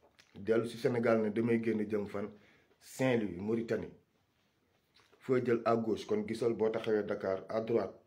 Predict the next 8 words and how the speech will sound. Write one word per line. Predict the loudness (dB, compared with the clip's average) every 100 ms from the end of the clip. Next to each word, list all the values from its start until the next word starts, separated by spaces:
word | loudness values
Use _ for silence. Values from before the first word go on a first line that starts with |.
| -20 -20 _
Kaolack, | -2 0 0 -4 -12 _ _ _ _ _ _ _ _ _ _ _ _
au | 2 2
centre | 2 0 -2 -10
Touba, | -8 -4 -2 -2 -6 -18 _ _ _ _
à | -4
gauche | -2 0 0 -2 -8 -16 _ _ _ -8
Tivaouane. | -2 0 2 0 0 -10 _ _ _ _ _ _ _ _ _
Fermé | -10 -6 -2 -2 -2